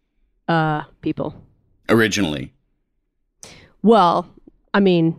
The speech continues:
Speaker 1: not really. They're
Speaker 2: Yeah, yeah.
Speaker 1: immigrants,
Speaker 2: But that's
Speaker 1: but
Speaker 2: kinda, yeah, yeah. Well, that's what I mean, yeah.
Speaker 1: Yeah,
Speaker 2: Um,
Speaker 1: they're
Speaker 2: and
Speaker 1: Ukrainians in Washington State who
Speaker 2: Uh-huh.
Speaker 1: farmed, and then some of them were,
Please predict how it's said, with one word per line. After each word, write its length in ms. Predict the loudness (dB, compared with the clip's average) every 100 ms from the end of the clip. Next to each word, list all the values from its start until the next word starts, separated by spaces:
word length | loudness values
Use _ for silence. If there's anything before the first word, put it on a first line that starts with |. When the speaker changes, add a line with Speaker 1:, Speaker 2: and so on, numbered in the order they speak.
| -2
Speaker 1:
not 360 | 2 2 0 0
really. 480 | 0 2 2 0 -2
They're 260 | -2 -2 0
Speaker 2:
Yeah, 340 | 0 0 -4
yeah. 320 | -8 -8 -4
Speaker 1:
immigrants, 260 | 0 2 2
Speaker 2:
But 60 |
that's 220 | 2 -2 -2
Speaker 1:
but 260 | -2 -2
Speaker 2:
kinda, 300 | 0 -2 -4 -2
yeah, 280 | 0 0
yeah. 160 | -4 -4
Well, 140 | 2 2
that's 180 | 2 -2
what 120 | -4
I 60 |
mean, 240 | -4 -8 -6
yeah. 260 | -2 -2 -4 _ _ -12 -10 -10 -4
Speaker 1:
Yeah, 260 | 0 2 2
Speaker 2:
Um, 120 | 2
Speaker 1:
they're 100 | 2
Speaker 2:
and 60 | 4
Speaker 1:
Ukrainians 840 | 2 2 2 2 2 2 0 -4 -4
in 540 | 0 2 4 4 2 -2 _ _ -20 -12 -2
Washington 520 | 0 0 -2 -2 -2
State 440 | -2 0 0 0 _ _ _
who 80 | 0
Speaker 2:
Uh-huh. 140 | 2 2
Speaker 1:
farmed, 560 | 2 2 2 0 -2 -4
and 180 | 0 0
then 220 | 2 0
some 280 | -2 -2 0
of 100 | 0
them 260 | 0 0 0
were, 340 | 0 0 -2